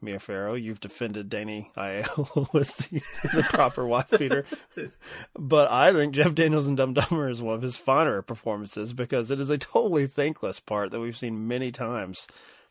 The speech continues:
Speaker 1: This one, not so much. This is a great part. Um, did you read where Michael Keaton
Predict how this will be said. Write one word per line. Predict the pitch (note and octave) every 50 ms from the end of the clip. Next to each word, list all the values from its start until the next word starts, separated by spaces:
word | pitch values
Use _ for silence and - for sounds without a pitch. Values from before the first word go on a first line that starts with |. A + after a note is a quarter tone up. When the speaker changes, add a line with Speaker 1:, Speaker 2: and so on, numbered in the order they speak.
| _ _ _ _ _ _ _ _
Speaker 1:
This | C#3+ C3+ C#3 G3+ A#3+ A#3 -
one, | G#3 F3+ D#3 D3
not | C#3+ C3 G2+ -
so | - A#2+ G2+
much. | G2 G2+ F#2+ D#2+ - - - - - _ _ _ _ _ _ _ _ _ _
This | - D3 D3+
is | D3+ C3+
a | B2 A2+
great | G#2 A#2 B2 C3 C3 -
part. | - - B2 A2+ G#2 G2+ F2+ - - -
Um, | G2+ G#2 G#2+ G#2 G2 F#2+ F#2 F#2 F2+ F#2+ -
did | - C#3 F3
you | A3+
read | B3+ B3+ C4
where | B3+ A3+
Michael | G3 F3 F3 F3+ - G#3 E3+
Keaton | - - D3+ F3 E3 E3+ E3+ F3+